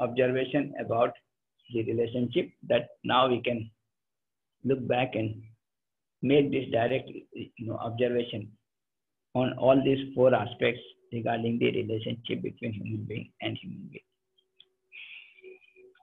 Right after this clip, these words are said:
We also said that these feelings are definite and we can identify them, like trust, respect, affection,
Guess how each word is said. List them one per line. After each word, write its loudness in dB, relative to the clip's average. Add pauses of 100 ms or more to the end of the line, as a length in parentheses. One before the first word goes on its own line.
We 8
also 8
said 6
that 4
these 2
feelings 6 (100)
are 6
definite 2 (920)
and 0
we 0
can 0
identify 0
them, 4 (420)
like -4
trust, 0 (200)
respect, -6
affection, -8